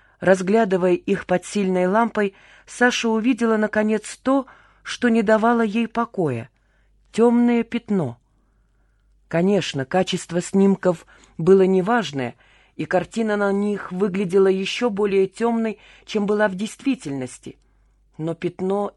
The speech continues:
и здесь бросалось в глаза. На снимке оно выглядело так, будто левый нижний угол картины чем-то замазали. Саша сложила снимки в сумку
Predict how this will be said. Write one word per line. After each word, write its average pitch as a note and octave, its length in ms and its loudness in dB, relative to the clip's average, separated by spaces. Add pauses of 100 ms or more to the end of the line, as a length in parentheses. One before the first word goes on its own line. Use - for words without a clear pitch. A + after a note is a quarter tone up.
и F#3+ 80 -6
здесь G3 600 -10 (240)
бросалось G3 640 -2
в F3+ 100 -10
глаза. F3 500 -6 (1300)
На G3+ 140 -2
снимке C4 580 4 (100)
оно A3+ 260 0
выглядело G#3+ 520 -4
так, C4+ 340 -4 (440)
будто A3 380 -6
левый G3+ 580 -4
нижний F#3 500 -6
угол F3 300 -4
картины A#3+ 600 -4 (300)
чем-то A#3+ 340 -2
замазали. C#3+ 680 -2 (1500)
Саша E3 640 -6
сложила E3 500 -4
снимки D#3+ 560 -8
в C#3+ 80 -12
сумку G#3+ 540 -6